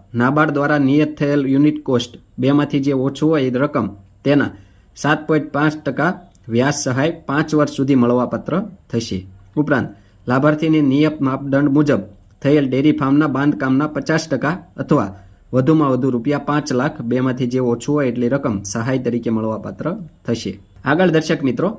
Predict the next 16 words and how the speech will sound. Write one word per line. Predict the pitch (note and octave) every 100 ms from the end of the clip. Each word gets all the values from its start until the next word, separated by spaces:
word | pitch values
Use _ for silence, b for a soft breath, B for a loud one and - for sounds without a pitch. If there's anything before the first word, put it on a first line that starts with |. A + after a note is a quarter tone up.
| -
જનરલ | B2 D3 F3
કેટેગરીના | D#3 D#3 D#3+ D#3 D#3+ D#3+ D3+
લાભાર્થીઓ | B2 C#3 C3+ D3
માટે | D3 D#3 C#3+ - -
બકરા | A2+ C3+ D#3 C#3 A#2+
એકમ | C3 F3+
સ્થાપના | E3 C3+ D3+ B2+
માટે | A2+ A#2 F3+ - -
સહાય. | - B2 A2+ - - - -
એસ | C3 -
સી | - E3+
અને | D#3+ D#3 C3
એસ | C3
ટી | - D#3
કેટેગરી | D3+ D3+ D3 D3+ D3+
સિવાયના | C#3 C#3 C#3+